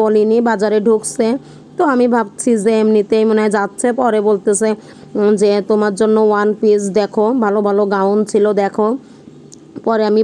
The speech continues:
বললাম যে না, আমি নিব না, কারণ বাড়ি থেকে আসার পরেই তো তুমি কিনে দিয়েছো, আবার অনেক ড্রেসই আছে, নিব না, নিতে বলছিল। পরে আমি নেয়নি। পরে বের হয়ে একটু ফার্নিচারের দোকানে চলে আসলাম, দুই পার্টার আর কি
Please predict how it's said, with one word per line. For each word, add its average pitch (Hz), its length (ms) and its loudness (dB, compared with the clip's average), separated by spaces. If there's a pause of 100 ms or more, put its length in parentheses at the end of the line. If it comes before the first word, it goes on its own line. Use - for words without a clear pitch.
(120)
বললাম 214 340 0
যে 220 80 0 (100)
না, 214 60 0 (100)
আমি 214 140 0
নিব 208 200 0 (140)
না, 208 80 -2 (100)
কারণ 208 220 0 (440)
বাড়ি 196 260 0
থেকে 226 240 0
আসার 220 280 -2
পরেই 214 320 2
তো 226 40 0 (100)
তুমি 220 240 2
কিনে 214 220 0 (100)
দিয়েছো, 208 320 0 (120)
আবার 214 160 -2 (120)
অনেক 202 180 0 (100)
ড্রেসই 208 420 0
আছে, 214 160 -4 (120)
নিব 202 140 2 (140)
না, 214 60 0 (120)
নিতে 202 200 0 (100)
বলছিল। 208 340 0 (140)
পরে 220 220 0
আমি 214 200 2
নেয়নি। 208 380 2 (400)
পরে 214 280 0 (540)
বের 208 240 0
হয়ে 214 240 2
একটু 214 220 -4
ফার্নিচারের 214 640 0
দোকানে 214 340 0
চলে 202 180 2 (100)
আসলাম, 220 320 0 (440)
দুই 214 120 4 (100)
পার্টার 208 460 -2
আর 202 140 -2
কি 226 60 -2